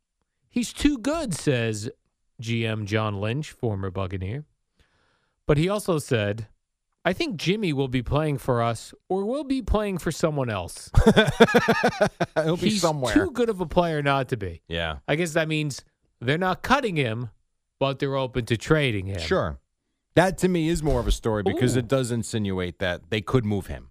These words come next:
Speaker 1: Yeah.
Speaker 2: But they're just not gonna give him away and say, "See ya." And,
Speaker 1: Right.
Speaker 2: and remember, too,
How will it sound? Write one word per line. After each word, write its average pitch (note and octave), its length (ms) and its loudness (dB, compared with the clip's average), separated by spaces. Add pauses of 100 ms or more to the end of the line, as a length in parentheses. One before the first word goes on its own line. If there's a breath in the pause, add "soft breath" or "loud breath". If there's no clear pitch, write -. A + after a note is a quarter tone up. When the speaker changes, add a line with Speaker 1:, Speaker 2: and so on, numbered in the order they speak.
Speaker 1:
Yeah. A#2+ 300 -4 (480)
Speaker 2:
But B2 140 2
they're C#3 120 6
just A#2 180 -4
not A#2+ 120 6
gonna B2 140 2
give A2 240 2
him A2+ 60 0
away G#2+ 300 2
and F2 120 -2
say, F#2+ 120 -2
"See G2 280 -2
ya." C2 100 -8 (760)
And, F3+ 100 0
Speaker 1:
Right. D#3 280 4
Speaker 2:
and E3+ 460 0
remember, C3 400 -2
too, A#2 500 -2